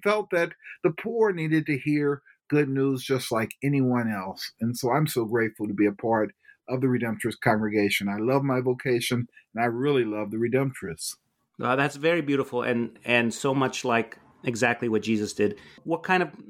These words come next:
Speaker 2: um, work did the, did the Redemptorist fathers do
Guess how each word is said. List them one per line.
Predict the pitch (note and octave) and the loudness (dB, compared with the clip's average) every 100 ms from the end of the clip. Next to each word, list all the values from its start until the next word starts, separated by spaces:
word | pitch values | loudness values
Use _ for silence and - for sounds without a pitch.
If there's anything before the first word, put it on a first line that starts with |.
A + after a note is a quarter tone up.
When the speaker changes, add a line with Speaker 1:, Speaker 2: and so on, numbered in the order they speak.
| D3+ | 0
Speaker 2:
um, | C#3+ C#3 | 0 0
work | C#3 D3 D#3+ D#3+ | 0 0 0 -2
did | - C#3+ B2+ | 0 0 0
the, | C3 C3 C3+ | 0 0 -2
did | C3 C3 | -4 0
the | B2 | 2
Redemptorist | B2 B2+ C3 - C3+ | 2 2 2 0 -2
fathers | C3 C3 B2+ | 0 2 0
do | G#2+ C3 B2+ | 0 0 0